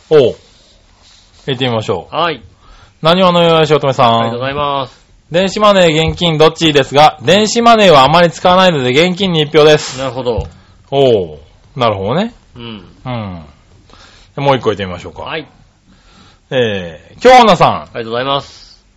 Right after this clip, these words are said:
Speaker 1: さあ、どっち？電子マネー、現金どっちですが、
Speaker 2: うん。
Speaker 1: 電子マネーです。
Speaker 2: おう。
Speaker 1: 支払いはほぼクレジットカードか電子マネーになってますね。
Speaker 2: うん。
Speaker 1: なので、お財布の中身に変化がとても少ないです。
Speaker 2: うんうん。
Speaker 1: 何も使ってない気分なので、毎月請求書を見てびっくりしています。
Speaker 2: それはびっくりするんだよね。
Speaker 1: うん、そうだね。まとめてくるからね。
Speaker 2: そうですね。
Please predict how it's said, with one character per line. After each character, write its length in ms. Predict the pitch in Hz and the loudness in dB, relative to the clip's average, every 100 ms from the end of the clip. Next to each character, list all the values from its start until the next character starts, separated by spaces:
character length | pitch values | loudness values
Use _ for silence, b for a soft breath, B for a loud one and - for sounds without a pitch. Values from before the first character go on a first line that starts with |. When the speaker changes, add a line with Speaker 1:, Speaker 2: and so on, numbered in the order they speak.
| _ _ _ _ _ | _ _ _ _ _
Speaker 1:
さ 240 | _ 196 190 | _ 2 4
あ、 40 | |
ど 140 | 180 | 4
っ 80 | 170 | 2
ち？ 160 | 175 170 | 0 0
電 200 | 170 165 | 2 0
子 120 | 175 | 0
マ 140 | 170 | 0
ネ 80 | 160 | 2
ー、 200 | 156 151 | 2 0
現 80 | 147 | 0
金 180 | 156 147 | -2 2
ど 120 | 147 | 0
っ 20 | |
ち 100 | 147 | 2
で 120 | 147 | 0
す 100 | 135 | 0
が、 300 | 143 156 151 - | 4 4 2 -6
Speaker 2:
う 40 | |
ん。 240 | 131 113 135 | -18 -10 0
Speaker 1:
電 180 | 240 | 0
子 80 | 262 | 2
マ 140 | 294 285 | 2 2
ネ 100 | 247 | 4
ー 20 | |
で 160 | 202 | 2
す。 240 | 185 - 147 | 0 -4 -6
Speaker 2:
お 280 | 160 160 104 | -4 -4 -8
う。 100 | 90 | -14
Speaker 1:
支 160 | - 208 | -2 2
払 260 | 240 262 | 4 4
い 20 | 269 | 6
は 140 | 262 | 4
ほ 80 | 277 | 4
ぼ 140 | 202 | 4
ク 80 | 220 | 4
レ 120 | 214 | 2
ジ 100 | 233 | 2
ッ 60 | 233 | -2
ト 120 | 254 | 2
カ 100 | 240 | 4
ー 60 | 220 | 4
ド 80 | |
か 80 | 156 | 2
電 180 | 170 208 | 0 0
子 80 | 233 | 0
マ 80 | 233 | 2
ネ 80 | |
ー 40 | 208 | 2
に 60 | |
な 60 | 170 | 2
っ 40 | |
て 60 | 147 | 2
ま 100 | 135 | 0
す 80 | 131 | 2
ね。 200 | 156 - | 0 0
Speaker 2:
う 40 | |
ん。 440 | 135 143 131 120 107 | -10 -10 -10 -10 0
Speaker 1:
な 160 | 214 | 4
の 60 | 214 | 4
で、 80 | 175 | 4
お 120 | 160 | 4
財 200 | 226 240 | 4 4
布 60 | 240 | 4
の 80 | |
中 240 | 233 226 240 | 2 2 2
身 100 | 220 | 0
に 80 | 175 | 0
変 160 | 233 | -2
化 140 | 226 156 | 0 0
が 80 | |
と 100 | 156 | 2
て 80 | 190 | 2
も 120 | 262 | 2
少 120 | 262 269 | 2 2
な 100 | 240 | 2
い 40 | |
で 120 | 170 | 2
す。 240 | 156 - 139 | -2 -12 -14
Speaker 2:
う 40 | |
ん 20 | |
う 40 | 143 | -12
ん。 400 | 123 117 98 92 | -12 -14 -16 -6
Speaker 1:
何 240 | 156 196 | 0 2
も 120 | 240 247 | 2 2
使 140 | 247 | 0
っ 80 | 240 | 0
て 60 | |
な 120 | 269 269 | 2 2
い 60 | |
気 100 | 233 | 2
分 140 | 233 202 | 0 2
な 120 | 180 | 2
の 80 | 175 | 4
で、 120 | 170 | 4
毎 240 | 175 220 | 4 2
月 160 | 220 240 | 0 -4
請 220 | - 240 | 0 0
求 140 | 240 247 | 0 0
書 140 | 269 | 0
を 20 | |
見 80 | 202 | 0
て 80 | 170 | -2
び 80 | 190 | -2
っ 40 | |
く 80 | 277 | -2
り 60 | 247 | 0
し 20 | |
て 60 | 226 | 2
い 20 | |
ま 120 | 165 | 2
す。 160 | - - | -2 -8
Speaker 2:
そ 80 | |
れ 20 | 160 | -6
は 40 | |
び 80 | 151 | -8
っ 20 | |
く 60 | 151 | -10
り 80 | 143 | -12
す 80 | 117 | -10
る 60 | |
ん 20 | |
だ 80 | 104 | -10
よ 60 | 95 | -12
ね。 380 | 117 185 208 202 | -10 -8 -8 -8
Speaker 1:
う 60 | 160 | -6
ん、 40 | |
そ 160 | 151 165 | 0 2
う 40 | |
だ 160 | 120 151 | 2 2
ね。 160 | 214 | 2
ま 160 | 180 151 | 4 4
と 100 | 165 | 4
め 100 | 151 | 2
て 120 | 135 | 0
く 100 | 139 | 0
る 100 | 135 | 0
か 100 | 101 | -2
ら 120 | 90 | -6
ね。 200 | 127 202 | -2 -2
Speaker 2:
そ 40 | 240 | -2
う 40 | |
で 40 | 104 | -8
す 80 | - | -14
ね。 380 | 147 131 95 | -10 -10 -12